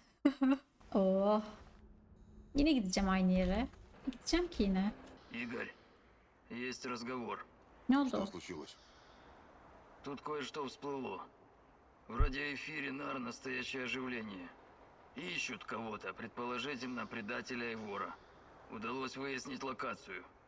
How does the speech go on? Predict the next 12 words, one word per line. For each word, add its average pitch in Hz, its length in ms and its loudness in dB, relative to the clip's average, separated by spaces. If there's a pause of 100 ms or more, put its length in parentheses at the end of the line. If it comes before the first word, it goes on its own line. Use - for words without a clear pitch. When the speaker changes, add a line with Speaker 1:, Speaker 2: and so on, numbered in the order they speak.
(260)
Speaker 2:
Это 220 260 -6
Копачи, 101 600 -6 (300)
село 131 340 -4
возле 127 300 -4
реки 123 240 -6
Припять. - 500 -12 (560)
Возможно, 135 560 -4
это 139 180 -6
наш 135 220 -4
билет 131 320 -6
на 131 100 -4
станцию. 101 560 -6